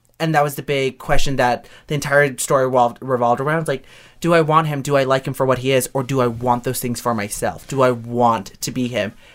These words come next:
And that hit me so hard because I've always understood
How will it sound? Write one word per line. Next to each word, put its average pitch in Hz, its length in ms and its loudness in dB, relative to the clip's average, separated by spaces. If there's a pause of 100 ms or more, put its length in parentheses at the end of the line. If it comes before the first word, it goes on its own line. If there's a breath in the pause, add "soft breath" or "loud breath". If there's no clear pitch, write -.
(220 soft breath)
And 143 180 -2
that 135 160 2
hit 175 160 -6
me 156 80 -6
so 143 240 2
hard 127 360 0
because 180 340 -4
I've 160 180 2
always 165 240 0
understood 135 560 -2